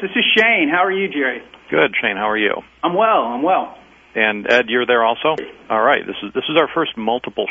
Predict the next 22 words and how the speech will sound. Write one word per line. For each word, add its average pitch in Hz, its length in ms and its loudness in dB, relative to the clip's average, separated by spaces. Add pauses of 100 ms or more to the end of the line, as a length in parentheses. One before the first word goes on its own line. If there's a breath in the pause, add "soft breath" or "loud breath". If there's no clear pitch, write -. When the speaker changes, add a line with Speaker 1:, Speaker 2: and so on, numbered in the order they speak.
(140)
Speaker 2:
show 117 200 0
on - 180 -8
Civil 87 240 -4
War - 140 -6
Talk - 320 -8
Radio. - 440 -8 (640 loud breath)
Uh, 82 320 -8 (120)
so 90 240 -2 (300)
we'll, 90 340 -4 (120)
we'll 92 180 -8 (640)
not 107 300 0
step 107 200 -2
over 95 200 -4
each 87 140 -8
other's 92 260 -4
comments 92 340 -8
as - 140 -16
best - 220 -8
we - 80 -10
can. 98 360 -10 (120)
Should - 120 -10
be - 200 -12